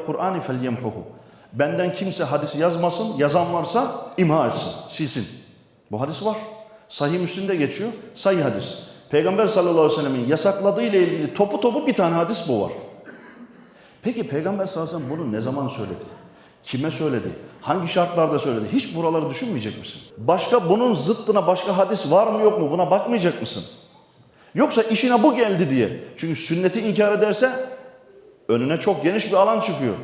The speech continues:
Namaz yok. "Ekimus salah", salatı ikame edin. Salat ne? Dua. Dua yaparım olur biter.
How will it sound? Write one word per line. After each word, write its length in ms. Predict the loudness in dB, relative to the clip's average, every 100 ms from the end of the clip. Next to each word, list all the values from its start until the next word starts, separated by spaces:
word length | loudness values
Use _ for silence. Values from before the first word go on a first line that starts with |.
| -12 -6
Namaz 400 | -2 0 0 2
yok. 480 | 4 4 2 -6 -12 -18 -20 -20 _ _ _ -4
"Ekimus 460 | -2 0 0 0 0
salah", 580 | 4 4 4 0 -6 -2
salatı 420 | 2 4 4 2
ikame 400 | 2 2 4 2
edin. 180 | 0 0
Salat 420 | 2 2 2 2
ne? 180 | 0 2
Dua. 420 | 4 4 2 2
Dua 180 | 4 4
yaparım 340 | 4 2 2
olur 300 | 4 4 2
biter. 260 | 2 2